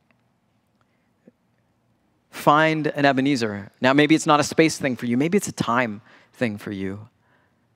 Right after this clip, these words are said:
Maybe it's picking a specific day of the year, and you're just going, "We are going to commit to remembering this moment where God showed up in this tangible, significant way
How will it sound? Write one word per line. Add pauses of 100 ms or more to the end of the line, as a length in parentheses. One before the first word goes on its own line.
(140)
Maybe
it's
picking
a
specific (360)
day
of
the
year,
and
you're
just
going,
"We
are
going
to
commit (420)
to
remembering (360)
this
moment (380)
where
God
showed
up
in
this (120)
tangible,
significant
way